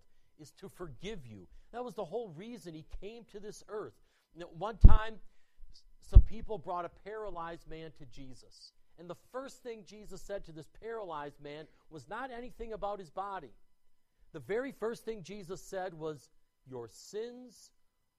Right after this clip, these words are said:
are forgiven." Jesus longs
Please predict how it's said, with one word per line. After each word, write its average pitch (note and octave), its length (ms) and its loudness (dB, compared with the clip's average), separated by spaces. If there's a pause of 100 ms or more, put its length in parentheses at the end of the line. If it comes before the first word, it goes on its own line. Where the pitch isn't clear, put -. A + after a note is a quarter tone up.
are D#3 120 -12
forgiven." C3+ 520 -16 (1600)
Jesus F#3+ 640 -12 (200)
longs E3+ 720 -10